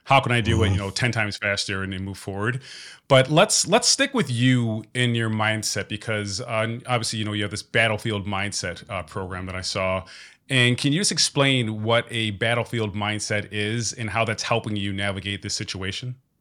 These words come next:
Speaker 2: Yeah, the battlefield mindset's basically, you know, in life and in business, these battles are gonna happen. And the goal is to conquer the hour and win the day. And you're not gonna win all the hours and you're not gonna win all the days, but you gotta have more good days than bad days. And you gotta have more good hours than bad hours.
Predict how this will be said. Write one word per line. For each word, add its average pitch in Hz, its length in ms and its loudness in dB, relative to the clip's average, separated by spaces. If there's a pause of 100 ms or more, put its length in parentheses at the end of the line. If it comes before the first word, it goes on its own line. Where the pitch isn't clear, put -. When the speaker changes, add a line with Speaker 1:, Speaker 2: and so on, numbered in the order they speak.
(400)
Speaker 2:
Yeah, 170 260 8
the 127 100 8
battlefield 175 460 6
mindset's 143 520 6
basically, 135 580 6
you 120 180 6
know, 120 260 8
in 170 180 8
life 147 420 6
and 143 220 10
in 117 160 6
business, 117 420 6
these 107 160 6
battles 104 400 4
are 95 80 2
gonna 90 180 4
happen. 76 460 -2 (180)
And 120 140 10
the 117 60 10
goal 180 320 6
is 151 140 6
to 123 100 4
conquer 151 400 6
the 127 180 8
hour 110 260 8
and 98 140 6
win 104 200 8
the 98 80 4
day. 85 280 0
And 73 100 -4
you're 104 100 2
not 139 120 6
gonna 160 160 8
win 165 160 8
all 196 140 6
the 190 120 6
hours 208 380 8
and 143 100 6
you're 143 80 8
not 151 160 8
gonna 151 140 8
win 147 160 8
all 135 140 8
the 120 100 6
days, 90 440 0
but - 180 -2
you 104 40 2
gotta 127 160 6
have 156 200 8
more 165 160 8
good 147 260 4
days 147 300 6
than 117 160 8
bad 95 280 6
days. 76 280 -2
And 92 80 2
you 98 80 2
gotta 113 120 8
have 123 140 8
more 135 160 8
good 139 220 6
hours 180 400 6
than 175 160 8
bad 151 240 8
hours. 78 420 0